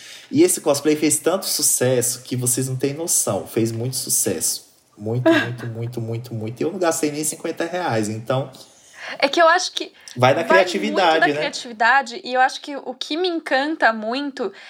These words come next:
Speaker 2: do cosplay, de ver as pessoas fazerem, é que não são atores, mas as pessoas encarnam o pers-,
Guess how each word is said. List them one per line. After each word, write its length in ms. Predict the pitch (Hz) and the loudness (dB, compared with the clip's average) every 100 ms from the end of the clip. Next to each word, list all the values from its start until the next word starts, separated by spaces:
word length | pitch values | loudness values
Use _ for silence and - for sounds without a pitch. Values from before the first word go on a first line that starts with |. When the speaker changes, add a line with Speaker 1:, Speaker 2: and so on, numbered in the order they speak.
| - - | -20 -12
Speaker 2:
do 180 | 208 247 | -2 0
cosplay, 840 | 262 240 233 - 220 233 262 - | 4 4 2 -2 0 2 0 -6
de 140 | - 240 | -8 -2
ver 140 | 220 | 2
as 100 | 262 | 2
pessoas 320 | 269 269 247 240 | 0 -4 -4 -4
fazerem, 500 | 220 214 240 254 - | -4 0 0 0 0
é 120 | 226 | 0
que 320 | 247 277 262 - | 0 -4 -6 -6
não 260 | 247 285 381 | -2 0 0
são 240 | - 330 | 0 2
atores, 540 | 320 - 247 254 262 | 0 2 2 4 2
mas 180 | 254 254 | -4 -2
as 100 | 269 | -2
pessoas 360 | 269 277 277 262 | -2 -2 -2 0
encarnam 640 | 302 311 285 349 392 277 | -2 4 4 4 2 -4
o 40 | 240 | -6
pers-, 280 | 233 233 | -8 -8